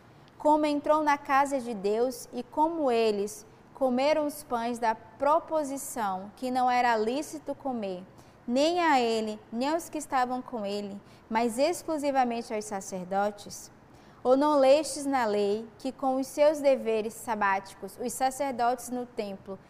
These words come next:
violam o sábado e ficam sem culpa? Digo-vos que aqui está algo maior do que o templo. Se soubesses o que significa misericórdia é o que eu quero e não sacrifício,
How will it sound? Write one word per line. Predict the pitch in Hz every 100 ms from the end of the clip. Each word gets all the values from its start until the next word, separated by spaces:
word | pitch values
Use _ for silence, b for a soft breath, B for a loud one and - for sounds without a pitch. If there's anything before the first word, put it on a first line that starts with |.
| B B
violam | 208 247 262 277 285 269
o |
sábado | 262 269 208 185 180 185
e | 233
ficam | - 277 262 233
sem | 220 190
culpa? | - 262 262 - 175 - - - - B B B B
Digo-vos | 208 233 311 254 240 208 208 -
que | - 247
aqui | 247 302 302
está | 302 - 262
algo | 220 226 233
maior | 254 254 240 220 247
do | 254
que | 262 285
o | 285
templo. | - 180 175 - 185 - B B B B
Se | - 262
soubesses | - 269 226 226 285 302 247
o | 247
que | 247 262
significa | 277 254 247 233 220 214
misericórdia | 247 285 294 269 277 254 254 302 294 254
é | 233
o | 247
que | 262
eu | 247
quero | - 220 196
e | 214
não | 226 285
sacrifício, | 302 302 294 269 - 208 202 - 226